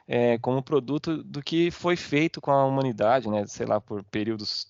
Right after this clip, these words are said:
da, por exemplo, da Idade Média, né, nós falamos, claro, tudo isso é mais focado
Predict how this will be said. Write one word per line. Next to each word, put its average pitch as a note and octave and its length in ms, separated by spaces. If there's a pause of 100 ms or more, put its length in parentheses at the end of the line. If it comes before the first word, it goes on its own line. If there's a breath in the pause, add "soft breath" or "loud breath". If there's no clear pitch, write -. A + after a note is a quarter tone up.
(140)
da, G2+ 320
por G#2 140
exemplo, G#2+ 260
da A2 60
Idade G#2+ 260
Média, G#2 340
né, G2 120
nós G#2 160
falamos, B2+ 400
claro, A2 260
tudo B2 180
isso - 160
é A#2 220
mais G#2+ 220
focado G2+ 500